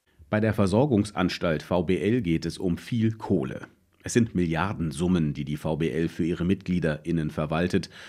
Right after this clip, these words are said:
und an den Kapitalmärkten investiert, um daraus schließlich Erträge für deren Alterssicherung zu gewinnen.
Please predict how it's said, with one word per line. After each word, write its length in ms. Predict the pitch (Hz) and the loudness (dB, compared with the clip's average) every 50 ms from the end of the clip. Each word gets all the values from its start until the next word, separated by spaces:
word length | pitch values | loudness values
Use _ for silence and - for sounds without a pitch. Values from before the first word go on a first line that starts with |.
| - - - - | -20 -20 -10 -4
und 180 | 107 101 85 85 | -4 -4 -2 -2
an 80 | 85 | -2
den 160 | 82 82 78 | -2 -2 -2
Kapitalmärkten 880 | - 82 - - 80 - - 76 71 71 73 71 69 71 - - - - | -4 -6 -8 -8 -10 -8 -6 -4 -4 -2 -2 -2 -4 -4 -6 -10 -10 -8
investiert, 720 | 78 78 71 73 73 - - - 110 110 107 107 - - - | -6 -4 -4 -4 -6 -6 -2 2 4 4 4 2 -2 -8 -8
um 140 | - 80 73 | -6 -6 -4
daraus 320 | 73 69 67 73 78 - | -4 -4 -4 -6 -6 -6
schließlich 440 | - - 95 92 - - - - - | -6 -4 -4 -4 -4 -4 -8 -8 -6
Erträge 420 | - - - - 78 78 69 82 80 | -8 -6 -4 -2 0 0 0 -2 -4
für 140 | - 87 | -4 -2
deren 260 | 80 90 92 101 117 117 | -2 0 2 2 0 0
Alterssicherung 720 | 120 131 117 80 73 - - 76 - 78 - 76 76 - | 0 -2 -4 -4 -6 -8 -8 -8 -8 -6 -4 -4 -6 -4
zu 120 | - 80 | -4 -4
gewinnen. 360 | 73 80 78 78 78 65 58 | -2 -2 0 0 -2 -2 -6